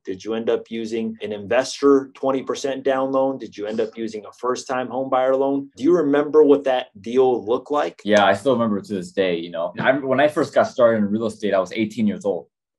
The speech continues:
Speaker 2: and I had negative hundred eighty-seven dollars sixty-five cents in my bank account.
Speaker 1: <laughs>
Speaker 2: By the way, my family, we grew up poor. When I say poor, I mean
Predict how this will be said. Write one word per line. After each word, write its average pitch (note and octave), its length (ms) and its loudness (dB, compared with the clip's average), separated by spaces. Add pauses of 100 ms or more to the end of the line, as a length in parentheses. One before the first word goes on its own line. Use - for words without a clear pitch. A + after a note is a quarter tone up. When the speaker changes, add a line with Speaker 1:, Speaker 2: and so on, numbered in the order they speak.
Speaker 2:
and G2+ 240 2
I G2+ 100 4
had G2+ 220 2
negative G#2+ 480 0
hundred G#2+ 280 -2
eighty-seven G2+ 420 -2
dollars G2 280 0
sixty-five G2 460 -4
cents F#2+ 240 -10
in E2 60 -16
my - 80 -16
bank F#2+ 180 -6
account. F#2 460 -4
Speaker 1:
<laughs> - 80 -20 (580)
Speaker 2:
By C#3+ 100 6
the C3+ 80 10
way, C3 80 10
my A#2+ 160 6
family, B2+ 320 2
we A2+ 160 -6
grew A#2 180 2
up - 120 -12
poor. F#2 400 -2
When A2 160 -2
I G#2+ 80 6
say - 180 -2
poor, A2 320 4
I G2+ 60 6
mean F2+ 200 -6